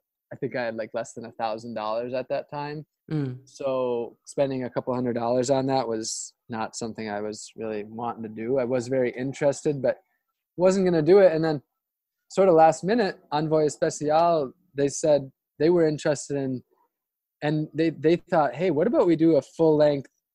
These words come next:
Speaker 1: feature documentary and we come back, like, throughout this project?" And I said, "Yeah, let's do that." And so they actually wanted to do the blood work. So we
Speaker 2: Mm.
Speaker 1: went in and they covered it as part of the documentary. Um,
Speaker 2: Perfect.
Speaker 1: now,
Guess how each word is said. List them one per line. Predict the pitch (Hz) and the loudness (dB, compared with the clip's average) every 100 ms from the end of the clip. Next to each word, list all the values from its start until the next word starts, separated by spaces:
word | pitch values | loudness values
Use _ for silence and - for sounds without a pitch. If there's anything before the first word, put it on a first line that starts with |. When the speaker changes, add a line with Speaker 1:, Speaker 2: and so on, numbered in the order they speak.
| _ | _
Speaker 1:
feature | 165 - 143 | -2 -2 2
documentary | 139 131 127 123 170 175 131 | 2 0 -4 -2 0 2 0
and | 120 | -2
we | 123 | -6
come | 123 - 143 | -6 -4 -2
back, | 135 139 160 147 | 0 2 2 0
like, | 131 123 - | -4 -6 -2
throughout | 135 127 | -2 -2
this | 123 | -6
project?" | - - 151 180 135 113 - _ _ _ _ _ | -8 0 2 2 2 -2 -4 _ _ _ _ _
And | 135 | -6
I | 139 135 | -4 -4
said, | - 135 117 | -4 -4 4
"Yeah, | 185 | 4
let's | 139 143 - | 6 0 -2
do | 185 208 | -2 2
that." | 147 120 107 | 2 2 -2
And | - 123 | -8 -8
so | - | -6
they | 120 139 165 | 0 4 6
actually | 156 - 143 | 4 0 -4
wanted | 131 127 123 | -2 -4 -4
to | 123 | -10
do | 123 120 113 113 _ - | -8 -8 -8 -12 _ -8
the | |
blood | 151 233 | 2 4
work. | 196 127 120 _ _ _ - | 4 -2 -6 _ _ _ -4
So | 185 220 | -2 0
we | 247 170 | 0 0
Speaker 2:
Mm. | 165 | -4
Speaker 1:
went | 151 151 | -6 -8
in | 175 190 156 | -4 -2 -2
and | 143 | -4
they | 143 139 - | -4 -4 0
covered | 190 202 135 | 2 2 0
it | 123 127 | -2 -4
as | 123 | -6
part | - 131 123 | -4 -4 -4
of | 123 117 | -6 -8
the | 123 113 113 - _ | -4 -2 -4 -10 _
documentary. | 120 123 127 147 190 123 104 _ _ _ - | -4 -2 -6 -4 -4 -6 -12 _ _ _ -4
Um, | 165 196 | 2 2
Speaker 2:
Perfect. | 127 117 214 - - _ _ _ _ _ _ | 2 -2 -6 -16 -20 _ _ _ _ _ _
Speaker 1:
now, | 143 143 139 135 131 | 2 4 6 4 2